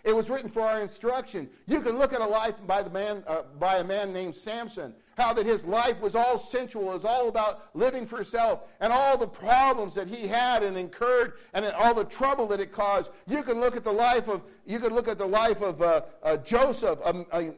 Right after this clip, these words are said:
man who loved God and loved the things of God, and how God raised him up. Did he have problems? Yes,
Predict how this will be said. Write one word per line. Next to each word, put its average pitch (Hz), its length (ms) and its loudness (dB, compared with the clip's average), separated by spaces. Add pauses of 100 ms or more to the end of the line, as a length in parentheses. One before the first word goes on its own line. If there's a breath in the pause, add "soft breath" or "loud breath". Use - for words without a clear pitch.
man 220 340 -2
who 214 100 -4
loved 208 560 0
God 240 320 4
and 196 100 -4
loved 226 220 0
the 196 80 -2
things 233 320 -2
of 196 100 -6
God, 240 300 4
and 185 80 -4
how 208 140 0
God 233 360 2 (180 loud breath)
raised 233 360 2
him 220 100 -2
up. 247 180 2
Did 202 140 0
he 208 80 -2
have 233 220 0
problems? 240 480 -2
Yes, 233 320 0